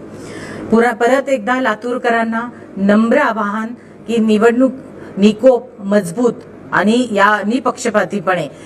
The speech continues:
मजबूत करण्यासाठी सात मेला आपण मतदान प्रक्रियेचा अधिकार हा बजवावा असं मी आवाहन करते. नवयुवक व महिलांसोबतच दिव्यांग मतदार, त्याचप्रमाणे ट्रान्सजेंडर्स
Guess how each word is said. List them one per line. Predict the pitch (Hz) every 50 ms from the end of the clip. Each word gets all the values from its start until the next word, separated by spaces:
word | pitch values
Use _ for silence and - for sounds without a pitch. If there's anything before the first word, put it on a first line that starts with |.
| - - -
मजबूत | 196 202 214 202 208 202 285 339 349 - -
करण्यासाठी | 277 233 202 190 185 185 185 - 202 185 - 202 208 170 - - - - - -
सात | - - - 240 233 240 311 330 - 220 214
मेला | 220 208 208 202 202 185 180 160 143 - - - - -
आपण | - 175 - - 220 220 226 240 - -
मतदान | 202 208 208 233 226 220 233 254 269
प्रक्रियेचा | 277 254 - 233 214 208 220 202 208 196 185 - 208 202 -
अधिकार | 185 180 202 214 190 196 185 156 143 - - - - - - -
हा | 202 208
बजवावा | 175 156 156 190 185 160 185 180 196 196 185 185 180 185 208 - - - -
असं | 175 180 - 214
मी | 208 202 208
आवाहन | 156 143 151 175 175 156 156
करते. | 143 160 151 143 - - - 269 - - - - - - - - - - - - - - -
नवयुवक | 185 196 202 190 226 262 247 233 226 208 196 208 220 240 - - - -
व | 185 220
महिलांसोबतच | 233 226 214 196 196 190 220 233 262 254 - - 214 180 185 180 - 175 151 - - - - - - - - - - - - -
दिव्यांग | 165 196 190 165 170 196 208 233 240
मतदार, | 262 240 226 185 - 180 160 151 151 156 190 220 - - - - - - -
त्याचप्रमाणे | - 185 196 190 - - 196 190 185 180 180 202 233
ट्रान्सजेंडर्स | 240 - - 190 175 185 220 240 190 202 220 185 165 147 151 156 180 208 - -